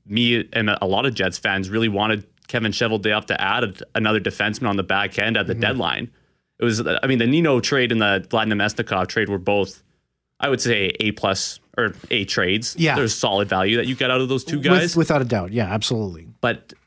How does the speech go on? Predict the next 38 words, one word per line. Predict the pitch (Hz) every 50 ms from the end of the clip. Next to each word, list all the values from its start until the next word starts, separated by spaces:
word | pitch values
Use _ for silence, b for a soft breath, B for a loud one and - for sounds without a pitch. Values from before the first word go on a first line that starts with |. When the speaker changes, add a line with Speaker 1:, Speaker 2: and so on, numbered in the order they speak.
| -
Speaker 1:
that's, | 113 - 117 123 120 - - - - -
it | 131 139
wasn't | 139 156 160 143 160
the | 151 147
most | 143 135 123 - -
pressing | - 127 120 - - 107 95
need | 92 95 107 107
for | - - 80
me. | - - 64 - - _ _ _ _ _ _ _ _ _
And | - 113
I | 110 110
think | - - 139 135 131 -
that | 139 127 117 104 - -
going | - 120 117 120 120 117
in, | 117 117 117 117
and | - 117 113
especially | 110 - - 151 143 - 135
this | 107 110 -
past | - 110 117 147 156 -
offseason, | 117 95 92 - - 107 104 95 110 104 104
and | 101 98 101 104
we | 110
talked | 107 - 113 107 95 -
about | 104 110 104 98 90
it | - - b b b b b b b
earlier | 110 117 113 110 110
this | 104 101 95 - -
week, | 104 123 156 156 - - - - _ _ _ _ _
there's | 127 117 110 127
not | 139 160
a | 170
lot | 160 160 143
of | 107
change | - - - 123 143 160 160
on | 131 101
that | 90 90 82
back | 90 76 60 - - -
end. | 80 - - - -